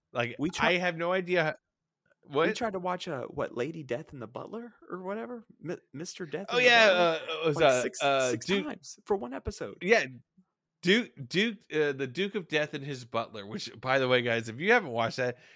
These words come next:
Speaker 1: while
Speaker 2: It's
Speaker 1: it's a
Speaker 2: good.
Speaker 1: three D animated show, it's really good. It's really, really good. It's
Speaker 2: Yeah.
Speaker 1: surprisingly charming and fun.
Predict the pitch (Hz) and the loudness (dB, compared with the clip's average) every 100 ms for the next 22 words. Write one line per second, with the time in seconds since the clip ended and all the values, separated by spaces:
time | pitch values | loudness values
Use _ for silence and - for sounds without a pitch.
0 | _ - 123 156 190 202 196 180 156 190 | _ -12 4 6 6 4 0 -2 -4 -6
1 | 190 180 185 185 190 180 185 - 165 143 | -4 -4 -4 -2 -4 -4 -6 -4 -4 -4
2 | 143 156 160 135 113 113 104 139 135 127 | -2 0 -2 -2 -4 -4 -4 -8 -10 -12
3 | 110 113 113 117 107 101 98 98 95 95 | -6 -2 2 2 0 -4 -6 -6 -6 -6
4 | 87 87 - 113 120 143 127 - 113 113 | -8 -8 -10 -8 -6 -4 -4 -4 -2 -2
5 | 113 120 107 104 104 101 98 _ _ _ | -4 -8 -10 -10 -10 -12 -14 _ _ _
6 | _ - - 180 175 170 165 165 160 165 | _ -6 4 6 6 4 2 2 0 -4
7 | 147 131 120 - 147 143 139 139 135 | -4 -4 -4 -2 0 2 0 -6 -10